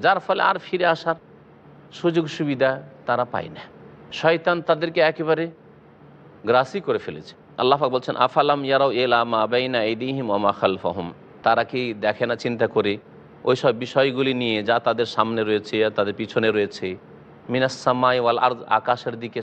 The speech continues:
সামনের আকাশ, পিছনের আকাশ, সামনের জমিন, পিছনের জমিন, তারা কি দেখে না? ইন নাশা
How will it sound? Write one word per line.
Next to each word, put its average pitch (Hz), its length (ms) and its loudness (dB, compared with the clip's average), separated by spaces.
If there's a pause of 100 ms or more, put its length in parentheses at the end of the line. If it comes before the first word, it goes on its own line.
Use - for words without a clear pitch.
সামনের 117 380 0
আকাশ, 104 320 2 (140)
পিছনের 107 400 -6
আকাশ, 92 240 -6 (1120)
সামনের 139 400 2
জমিন, 131 300 2 (100)
পিছনের 135 420 0
জমিন, 120 240 -2 (100)
তারা 120 180 4
কি 143 60 -2 (100)
দেখে 151 240 -2
না? 165 60 -4 (500)
ইন 202 80 2 (120)
নাশা 160 280 2